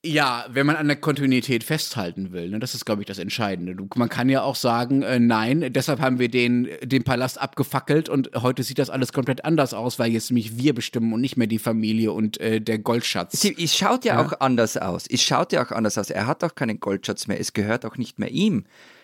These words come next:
Speaker 2: Diese Bo-, äh,
Speaker 1: Das sieht man aber
Speaker 2: wir,
Speaker 1: nicht. Er läuft da durch.
Speaker 2: wir
Speaker 1: Ja.
Speaker 2: erlauben ihm, da drinnen zu sein. Und er wird alle spätestens zwölf Jahre ausgetauscht. Da drin.
Speaker 1: Ja, das ist ungefähr eine ähnliche Argumentation wie in The Crown in den fünfzigern, um mal auf Queen Elizabeth zurückzukommen.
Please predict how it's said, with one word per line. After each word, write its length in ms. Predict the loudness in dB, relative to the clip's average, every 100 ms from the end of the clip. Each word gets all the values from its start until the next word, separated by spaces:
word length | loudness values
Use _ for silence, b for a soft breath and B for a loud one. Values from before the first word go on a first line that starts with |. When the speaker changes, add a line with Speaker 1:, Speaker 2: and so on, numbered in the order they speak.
| b -2
Speaker 2:
Diese 240 | 0 0
Bo-, 180 | 2 4
äh, 100 | 6
Speaker 1:
Das 180 | 4 4
sieht 240 | 0 0
man 160 | -4 -2
aber 200 | -2 2
Speaker 2:
wir, 260 | 4 4 2
Speaker 1:
nicht. 120 | 0
Er 120 | 2
läuft 300 | 4 4 2
da 60 | 0
durch. 380 | 0 -2 0
Speaker 2:
wir 120 | 2 4
Speaker 1:
Ja. 80 | 4
Speaker 2:
erlauben 560 | 2 4 4 4 0
ihm, 320 | 0 0 2
da 100 | 2
drinnen 460 | -2 0 2 2 0
zu 100 | -4
sein. 380 | -4 -2 -2 -4
Und 320 | 0 0 0
er 220 | -2 0
wird 360 | 2 0 0 0
alle 360 | 0 2 0 0
spätestens 840 | -6 _ 0 0 2 -2 -4 -6
zwölf 380 | 0 0 0 0
Jahre 360 | 0 2 2 0
ausgetauscht. 640 | 0 -4 -4 -8 -8 -6
Da 40 |
drin. 100 | 0
Speaker 1:
Ja, 280 | 2 2 0
das 120 | 0
ist 120 | -2
ungefähr 300 | 0 0 2
eine 100 | 0
ähnliche 320 | 0 0 0 2
Argumentation 720 | 4 4 2 2 2 2 2
wie 120 | 0
in 140 | 0
The 80 | 0
Crown 480 | 0 0 4 4 4
in 100 | 2
den 120 | 0
fünfzigern, 600 | 2 0 0 -2 2 4
um 60 | 6
mal 120 | 4
auf 140 | 2 2
Queen 180 | 2
Elizabeth 520 | 2 2 0 -2 -4 -8
zurückzukommen. 540 | -8 -6 -8 0